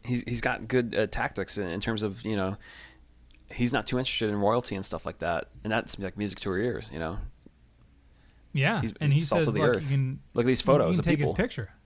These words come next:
Speaker 1: Look, yeah, look at,
Speaker 2: Yeah.
Speaker 1: look at these photos of people. I'm just about people. I'm a people person. I like people's
Speaker 2: Yeah.
Speaker 1: faces. I don't care what kind of royalty you are or anything. You still look like a person to me. How,
Speaker 2: Yeah,
Speaker 1: how do I
Speaker 2: he has
Speaker 1: take a
Speaker 2: very
Speaker 1: picture?
Speaker 2: candid pictures.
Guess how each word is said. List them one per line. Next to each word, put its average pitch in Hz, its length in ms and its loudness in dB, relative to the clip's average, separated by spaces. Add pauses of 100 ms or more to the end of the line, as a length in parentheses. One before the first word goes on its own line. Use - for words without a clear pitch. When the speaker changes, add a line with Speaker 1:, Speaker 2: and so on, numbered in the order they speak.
Speaker 1:
Look, 107 140 0
yeah, 131 120 8
look 107 200 2
at, 135 40 2
Speaker 2:
Yeah. 196 160 2
Speaker 1:
look 120 120 2
at 131 40 4
these 131 140 2
photos 143 240 6
of - 60 -8
people. 90 280 0
I'm 107 160 2
just 120 120 0
about 123 200 2
people. - 280 0
I'm 120 80 4
a 123 40 6
people - 280 0
person. - 400 -4 (420)
I 101 60 4
like 120 240 2
people's 156 260 0
Speaker 2:
Yeah. 226 80 4
Speaker 1:
faces. - 460 2 (640)
I - 80 0
don't 170 140 2
care 110 200 4
what 95 200 0
kind 104 180 0
of 87 80 -2
royalty 98 320 2
you 104 100 2
are 101 140 4
or 107 40 2
anything. 113 360 -2
You 98 60 -2
still 139 180 4
look 131 160 4
like 135 140 0
a - 40 0
person 131 320 4
to 113 60 4
me. 127 300 2 (1300)
How, 180 200 4
Speaker 2:
Yeah, 220 100 2
Speaker 1:
how 202 60 6
do 214 60 12
I - 0 -
Speaker 2:
he 170 60 12
has - 60 2
Speaker 1:
take 170 60 8
a 185 40 6
Speaker 2:
very 170 100 4
Speaker 1:
picture? 131 200 4
Speaker 2:
candid 180 260 4
pictures. 120 380 12